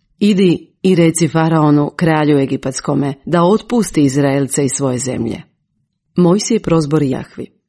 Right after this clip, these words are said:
„Kad me Izraelci nisu slušali, kako će me spora u govoru saslušati Faraon?”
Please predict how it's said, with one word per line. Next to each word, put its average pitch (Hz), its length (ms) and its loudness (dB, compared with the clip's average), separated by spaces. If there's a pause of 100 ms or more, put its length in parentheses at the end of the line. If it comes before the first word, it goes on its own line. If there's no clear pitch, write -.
(400)
„Kad 175 200 0
me 175 160 4
Izraelci 175 560 2
nisu 160 320 2
slušali, 143 720 -2
kako 254 300 0
će 196 160 0
me 160 200 2
spora 226 380 0
u 147 100 0
govoru 180 400 0
saslušati 180 640 -2
Faraon?” 135 560 -4